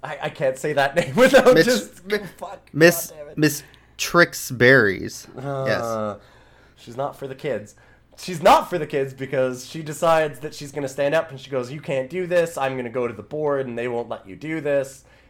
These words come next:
Speaker 1: And so, uh, the headmistress decides to kill her. <laughs>
Speaker 2: Yeah, so every headmistress of an orphanage can have little a murder as a treat,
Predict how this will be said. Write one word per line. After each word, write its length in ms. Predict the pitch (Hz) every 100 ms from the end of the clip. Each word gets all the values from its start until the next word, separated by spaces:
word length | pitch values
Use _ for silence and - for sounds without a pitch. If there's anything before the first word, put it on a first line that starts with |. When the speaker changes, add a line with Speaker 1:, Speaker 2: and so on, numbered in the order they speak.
| _ _ -
Speaker 1:
And 320 | 160 160 160
so, 600 | - 175 170 175 175 175
uh, 580 | 175 180 180 180 180 180 - - 139 - -
the 120 | 185
headmistress 560 | 190 180 196 196 208 196
decides 420 | 180 208 214 170
to 60 | -
kill 240 | 247 220
her. 140 | 143 147
<laughs> 60 | - - - - - _ _ - 220 339
Speaker 2:
Yeah, 220 | - 220 -
so 560 | 196 226 226 202 - - - - - -
every 480 | 170 185 214 226 226
headmistress 720 | 196 160 160 156 151 - 160 165
of 80 |
an 100 | 156
orphanage 840 | 135 127 127 127 120 120 120 127 -
can 140 | 147
have 440 | 127 131 131 131 123
little 400 | 120 131 135 135
a 60 |
murder 380 | 127 123 117 117
as 100 | 113
a 60 | 110
treat, 320 | - - 85